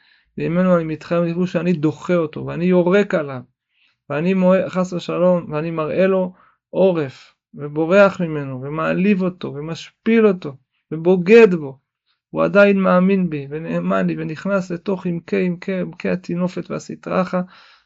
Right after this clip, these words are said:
בשביל לה-, להמשיך עליי את השמירה ואת ההגנה, במקום למחוק. הקדוש ברוך הוא אין לו בעיה, הקדוש ברוך הוא מלך, מי שמוריד ב-,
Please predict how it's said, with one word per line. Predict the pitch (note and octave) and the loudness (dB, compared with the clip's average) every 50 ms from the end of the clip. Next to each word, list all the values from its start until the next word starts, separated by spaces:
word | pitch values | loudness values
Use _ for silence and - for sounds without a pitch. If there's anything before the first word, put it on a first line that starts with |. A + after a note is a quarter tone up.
| _ _ | _ _
בשביל | - D3 - D#3+ D#3+ | -12 -8 -6 -4 -2
לה-, | D#3 D#3 D3+ - | -2 -2 -2 -4
להמשיך | - - D3 C3 - D3 C#3+ D3 D3 - - G3 F#3 F3+ | -8 -10 -12 -10 -10 -8 -8 -8 -8 -6 -6 -4 -2 0
עליי | F3+ E3+ E3+ E3 D#3+ | 0 0 0 0 -2
את | D3+ D3+ - | -4 -4 -4
השמירה | D#3 D3+ D3+ D3 D3 - _ _ _ _ _ _ - - - D#3 D#3 D#3+ E3 F3 E3+ E3 D#3+ D#3 D3+ E3 F3+ | -4 -2 -2 -4 -6 -8 _ _ _ _ _ _ -14 -10 -6 -6 -4 0 0 2 2 2 0 -4 -6 -10 -12
ואת | D#3+ D3 D3 C#3+ - | -10 -10 -8 -4 -2
ההגנה, | D3+ D3+ D3 D3 D3 D#3 D#3+ E3 F3 E3+ E3 D#3+ D3+ D3+ D3+ _ _ _ _ _ _ _ _ - | 0 0 0 0 -2 -2 0 0 0 0 0 -2 -4 -6 -10 _ _ _ _ _ _ _ _ -8
במקום | D#3 D#3+ D#3 - G#3 G#3 G3+ | -8 -6 -2 0 2 4 4
למחוק. | G3 F#3 F3+ - - G3 G3 F#3 F3+ - | 4 2 0 0 -2 -2 -2 -2 -2 -2
הקדוש | - E3+ E3+ F#3 F3+ | -4 -2 -2 0 0
ברוך | F3 F3+ F3 - | -2 -4 -4 -4
הוא | - F3+ F3+ | -2 -2 0
אין | F#3 | 0
לו | F#3+ F#3+ F3+ | -2 -2 0
בעיה, | E3+ F3 E3+ E3+ F3 F#3 F#3+ F3+ D#3+ D3+ D3 D3 | 0 0 0 0 0 0 0 -2 -2 -6 -8 -10
הקדוש | - - E3+ F3 | -6 -4 -4 -2
ברוך | F3 F3+ F#3 | -2 -4 -4
הוא | F#3 F3+ E3+ | -2 -2 0
מלך, | F3 F#3 F#3 F3+ E3+ D#3 C3+ B2 - _ _ - | 2 2 2 2 0 -2 -6 -10 -14 _ _ -6
מי | E3+ F#3 G3+ | -4 -4 -2
שמוריד | F3 G3 F#3 F3+ E3+ E3 F3 F#3+ F3+ D#3+ | 0 0 0 0 0 0 0 0 0 -2
ב-, | D#3+ | -4